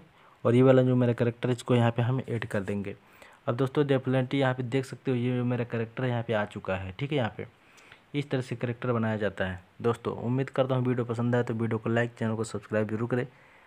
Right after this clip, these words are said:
और यहाँ पे आपको बैक करना है। यहाँ पे बैक आने के बाद यहाँ पे इसका सर यहाँ पे कैसे इरेजर करना है, तो यहाँ पे आएंगे बैकग्राउंड इरेजर पे। उसके बाद यहाँ पे करेंगे क्या,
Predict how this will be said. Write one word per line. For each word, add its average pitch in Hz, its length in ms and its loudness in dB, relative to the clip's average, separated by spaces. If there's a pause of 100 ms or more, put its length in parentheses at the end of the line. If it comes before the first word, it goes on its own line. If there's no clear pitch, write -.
(200)
और 120 160 4
यहाँ 123 200 6
पे 127 140 2
आपको 135 280 0 (1200)
बैक 110 280 -2
करना 127 240 4
है। 127 60 4
यहाँ 127 120 2
पे 147 140 -2 (380)
बैक 120 280 4
आने 127 140 4
के 127 60 4
बाद 139 180 4 (460)
यहाँ 127 180 8
पे 135 100 2
इसका 123 220 2
सर 123 260 4
यहाँ 117 180 4
पे 120 120 0
कैसे 120 340 2
इरेजर 120 300 4
करना 123 240 2
है, 131 120 0
तो 127 140 -2
यहाँ 123 140 6
पे 123 100 4
आएंगे 123 360 6
बैकग्राउंड 120 460 6
इरेजर 120 340 4
पे। 143 180 0 (760)
उसके 120 240 2
बाद 123 120 8
यहाँ 117 140 2
पे 117 140 -6
करेंगे 123 320 4
क्या, 131 200 -2